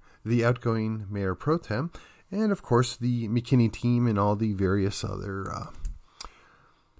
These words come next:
people that hold the mayor under their sway or vice versa. And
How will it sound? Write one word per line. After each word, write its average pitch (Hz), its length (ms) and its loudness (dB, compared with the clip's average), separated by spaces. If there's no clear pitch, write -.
people 139 300 4
that 110 220 6
hold 123 340 0
the 113 60 2
mayor 110 280 4
under 98 240 0
their 92 160 -4
sway 104 420 -4
or 98 140 0
vice 95 280 -4
versa. 120 380 2
And 175 320 6